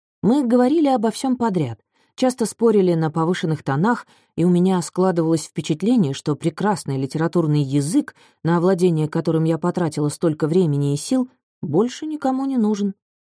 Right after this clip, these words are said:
Слишком он был прилизанный, слишком чистенький. Я видела, как изменилась речь Мариа Розы. Она сожгла все мосты между собой и своим воспитанием. Теперь сестра Пьетро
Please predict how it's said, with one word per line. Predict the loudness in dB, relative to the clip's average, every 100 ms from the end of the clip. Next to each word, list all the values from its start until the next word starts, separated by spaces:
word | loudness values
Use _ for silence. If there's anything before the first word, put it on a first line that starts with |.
| _ _ _ -14
Слишком | -4 -2 0 0 2
он | 2 4
был | 2 0
прилизанный, | 2 4 4 2 0 -2 -4 -6 _ -12
слишком | -6 -6 -4 -8 -8 _
чистенький. | -8 -6 -6 -10 -12 -12 -20 _ _ _ _ _ _ _ 0
Я | 2
видела, | 2 2 2 2
как | 0 0
изменилась | 2 2 4 4 2 0
речь | 0 -2 -2
Мариа | -2 0 0
Розы. | -2 -4 -8 -14 _ _ _ _ -6
Она | -2 0 0
сожгла | 0 0 2 2 2
все | -2 -2 0
мосты | 0 -2 0 2
между | 2 0 0
собой | -2 -2 0 2 0
и |
своим | 0 -2 0 2 0
воспитанием. | -2 -6 -10 -8 -12 -12 -16 -20 _ _ _ _ -8
Теперь | 0 0
сестра | 0 -4 -4 -2 -2
Пьетро | -2 -2 0 0 0